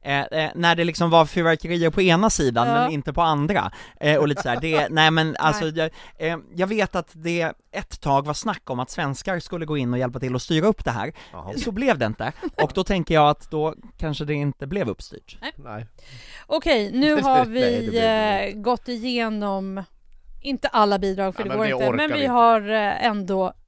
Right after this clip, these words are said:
Speaker 2: gått igenom ganska bra här nu,
Speaker 3: Mm.
Speaker 2: vad det är som vi har att förvänta oss kommande veckor. Eh, nu vill jag att ni ska berätta vilka era favoriter är, och vi kan väl då ta förutom Loreen.
Speaker 3: Ja.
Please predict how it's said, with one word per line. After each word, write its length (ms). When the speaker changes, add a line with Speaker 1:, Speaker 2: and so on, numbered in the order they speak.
Speaker 2:
gått 240
igenom 360
ganska 440
bra 320
här 180
nu, 100
Speaker 3:
Mm. 240
Speaker 2:
vad 300
det 120
är 80
som 420
vi 100
har 220
att 140
förvänta 380
oss 180
kommande 360
veckor. 340
Eh, 320
nu 220
vill 180
jag 160
att 120
ni 160
ska 180
berätta 340
vilka 280
era 200
favoriter 680
är, 280
och 160
vi 140
kan 160
väl 100
då 120
ta 240
förutom 760
Loreen. 640
Speaker 3:
Ja. 400